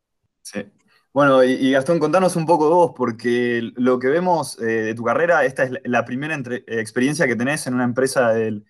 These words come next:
del mundo financiero, pero tenés como un background tecnológico,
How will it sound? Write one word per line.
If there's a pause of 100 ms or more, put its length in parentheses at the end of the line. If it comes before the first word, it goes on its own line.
(260)
del
mundo
financiero,
pero
tenés
como
un
background
tecnológico,